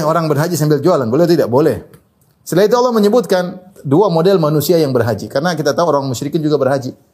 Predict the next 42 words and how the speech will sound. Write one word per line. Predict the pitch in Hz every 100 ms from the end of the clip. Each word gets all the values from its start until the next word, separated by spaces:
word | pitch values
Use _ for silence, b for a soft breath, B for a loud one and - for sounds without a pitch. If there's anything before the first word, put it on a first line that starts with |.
| _ _
Bahkan | 123 139
kalau | 127
kita | 127 139
baca | 135 123 117 -
sejarah | 113 131 117
Nabi | 127 123
sallallahu | 120 120
alaihi | 123
wasallam, | 147 160 160
Rasulullah | - _ -
sallallahu | -
alaihi | 123
wasallam | 117 151 127
setiap | - 185
musim | 160 131 143
haji | 123 160 160
Rasulullah | 131
sallallahu | 127 151 143
alaihi |
wasallam |
ke | 131
Mina. | 147 120 110 _ _ _ _ _
Cari | - 139
orang-orang | 147 139 135 131
musyrikin, | 127 131 123 156 170 -
datang | 123 120 123
ke | 117
kepala-kepala | 113 131 135 127 127
kabilah, | 127 127 160 165 - b b b b
Rasulullah | 113 131 123
sallallahu |
alaihi |
wasallam | 156 151 127
berdakwah. | 117 117 107 - - - -
Sampai | 143 139
Rasulullah | 120 135 131
mengatakan, | 123 127 131 131
"Ala | 151 156 151 135
rajulun | 156 143 156 160 156 - -
yahmiluni | - 120 151 160 156 143
ila | 143 135
qaumihi | 156 160 147 160 -